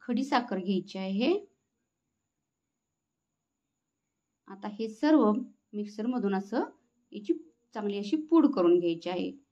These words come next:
पाहू शकता एकदम बारीक अशी पूड आता याची केलेली आहे. आता यामध्ये हे केशर दुधामध्ये मी आधीच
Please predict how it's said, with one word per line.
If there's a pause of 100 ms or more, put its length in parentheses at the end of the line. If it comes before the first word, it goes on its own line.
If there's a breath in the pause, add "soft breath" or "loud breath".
(320)
पाहू
शकता
एकदम
बारीक
अशी
पूड
आता
याची
केलेली
आहे. (2250)
आता
यामध्ये (480)
हे
केशर (680)
दुधामध्ये
मी (140)
आधीच